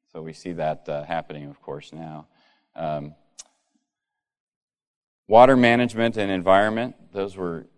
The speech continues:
uh, noted as important growth areas, and I'm gonna talk about each of these a little bit further,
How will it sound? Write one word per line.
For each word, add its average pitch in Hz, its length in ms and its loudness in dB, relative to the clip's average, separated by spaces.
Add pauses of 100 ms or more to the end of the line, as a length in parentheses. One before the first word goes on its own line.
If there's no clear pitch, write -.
uh, 80 220 -16
noted 104 380 -2
as 85 260 -6
important 85 540 -6
growth 95 300 -2
areas, 90 360 -2
and 90 100 -10
I'm 92 60 -10
gonna 85 160 -10
talk 87 240 -8
about 80 240 -6
each 82 180 -14
of 78 60 -18
these 78 420 -18 (260)
a 87 60 -16
little 107 160 -2
bit 90 160 -2
further, 90 420 -2